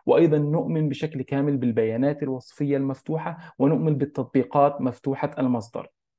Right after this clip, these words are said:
نعمل أيضًا على تمكين التعرف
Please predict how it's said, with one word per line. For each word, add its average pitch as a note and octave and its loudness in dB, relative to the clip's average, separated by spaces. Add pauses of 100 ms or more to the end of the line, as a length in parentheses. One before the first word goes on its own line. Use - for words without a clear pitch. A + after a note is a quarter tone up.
(800)
نعمل C#3+ 2
أيضًا D3+ 0
على B2+ -2
تمكين C#3+ -6
التعرف D#3 -2